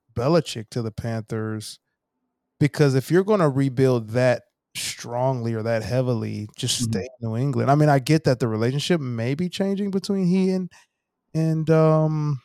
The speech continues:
Speaker 2: Bobby Kraft.
Speaker 1: Kraft, but, eh, not to the extent of set myself up to go to Carolina with nothing.
Speaker 2: Uh,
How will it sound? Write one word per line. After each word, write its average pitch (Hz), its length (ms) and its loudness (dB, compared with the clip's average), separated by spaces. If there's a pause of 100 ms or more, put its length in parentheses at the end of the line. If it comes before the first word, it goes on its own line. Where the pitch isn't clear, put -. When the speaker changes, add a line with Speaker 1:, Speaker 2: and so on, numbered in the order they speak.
(160)
Speaker 2:
Bobby 110 220 -4
Kraft. 123 420 -4
Speaker 1:
Kraft, 180 420 2
but, 131 520 4 (1120)
eh, - 420 -12 (560)
not 160 220 0
to - 80 0
the 127 140 2
extent 127 360 -4
of 113 220 -4
set - 320 -4
myself 120 420 -4
up 123 140 0
to 120 140 -8
go 113 180 -2
to 107 100 -4 (160)
Carolina 123 560 -4
with 110 160 -4
nothing. 104 640 -4 (840)
Speaker 2:
Uh, 147 280 -2